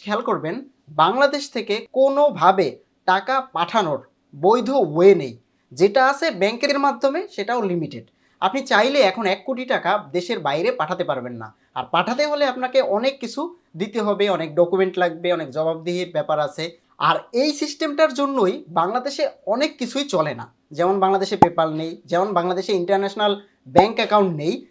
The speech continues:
যেগুলো থাকলেও টাকা আসে বা পাঠানোর উপায় নেই। তাছাড়াও ক্রিপ্টোকারেন্সি নেই। যদি ক্রিপ্টোকারেন্সি বা ক্রিপ্টো ওয়ালেট বা এই জিনিসগুলো অ্যালাউ থাকতো, তাহলে বাংলাদেশ থেকে প্রচুর পরিমাণে টাকা বিদেশে চলে যেত। So এই কারণে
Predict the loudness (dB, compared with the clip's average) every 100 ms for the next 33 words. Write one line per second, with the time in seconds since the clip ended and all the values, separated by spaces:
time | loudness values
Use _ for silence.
0 | _ 2 4 2 0 0 2 0 0 0
1 | 0 0 -2 -2 -8 -8 _ -2 0 2
2 | 0 0 -2 -4 -6 0 2 2 -2 -10
3 | -16 _ _ -2 0 2 2 0 -6 0
4 | 2 2 -2 -8 -10 -12 -6 -6 -6 -8
5 | -12 -4 0 0 -2 -10 -8 -8 -4 -6
6 | -4 -10 -6 -4 0 0 2 0 -2 -4
7 | -2 -4 -6 -8 -2 0 2 4 4 2
8 | -6 -6 -8 -8 _ _ -8 -4 -2 0
9 | 0 -4 -6 -6 -8 -4 -4 -4 -6 -4
10 | -4 -6 -8 -8 -6 -4 -4 -4 -6 -2
11 | -2 -2 -6 -14 -18 _ -6 -2 0 2
12 | 2 2 -2